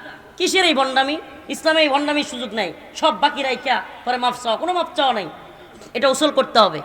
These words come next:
এজন্য মোহর কম দিতে হবে, যার যতটুকু অবস্থান। আমি তো মূল মোহর তো দিছি, আরো দুই তিন লাখ বেশি করে দিছি। কারণ, কারণ এটা হলো হক তার, হক আদায় না করলে।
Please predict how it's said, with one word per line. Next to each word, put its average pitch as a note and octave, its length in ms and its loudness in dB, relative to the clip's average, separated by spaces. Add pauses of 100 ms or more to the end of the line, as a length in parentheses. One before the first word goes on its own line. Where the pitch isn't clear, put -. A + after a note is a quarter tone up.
(340)
এজন্য C4+ 300 0
মোহর C4+ 260 4
কম F4+ 260 0
দিতে D#4+ 180 2
হবে, B3+ 220 4
যার C#4+ 260 6
যতটুকু F4 360 0
অবস্থান। B3 460 2 (680)
আমি D4 300 4
তো F4+ 180 8
মূল E4 260 2
মোহর D#4 240 6
তো E4 140 -4
দিছি, D#4 340 2
আরো C#4 140 6
দুই D4+ 120 -2
তিন D4+ 140 -2
লাখ C#4+ 120 2
বেশি A3+ 220 -2
করে A3 160 0
দিছি। - 260 -12 (1900)
কারণ, D4+ 300 0 (880)
কারণ F4+ 320 4 (580)
এটা F4+ 260 6
হলো F#4+ 180 8
হক G#4 280 12 (120)
তার, C#4+ 180 6 (680)
হক D4+ 220 8
আদায় D#4 240 8
না D4 140 4
করলে। D4 380 0